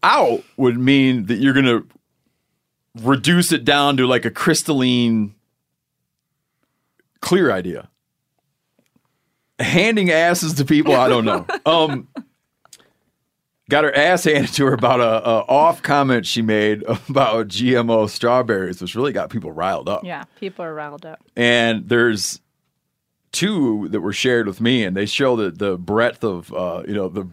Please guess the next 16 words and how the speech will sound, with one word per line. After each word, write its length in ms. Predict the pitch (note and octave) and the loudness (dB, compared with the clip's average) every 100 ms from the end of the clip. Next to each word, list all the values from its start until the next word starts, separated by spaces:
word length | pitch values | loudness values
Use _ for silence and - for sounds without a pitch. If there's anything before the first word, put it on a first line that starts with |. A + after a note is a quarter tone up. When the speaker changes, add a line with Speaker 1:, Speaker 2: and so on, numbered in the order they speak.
| F2 | -8
Speaker 1:
the 80 | G2+ | -8
breadth 400 | G#2 B2 C3 A#2+ | 0 0 0 -2
of 200 | G2 - | -8 -6
personalities 800 | C3 A2+ A2 A2 A#2 A#2 G2 F#2 | -4 -4 -2 0 2 0 -2 -6
that 100 | E2 | -8
we 80 | F#2 | -10
speak 300 | - B2+ A2 | -6 -6 -4
to 120 | G#2+ | -6
on 100 | F2+ | -6
the 100 | F2 | -6
show. 280 | - A2 F#2+ | -4 -2 -2
'Cause 160 | G2 | -4
one 240 | A2 F3 D#3+ | 0 2 2
is 120 | A2 | 0
very 300 | F2+ B2+ A#2 | 0 2 2
polite. 400 | - G#2+ F2+ E2 | -2 -4 -4 -6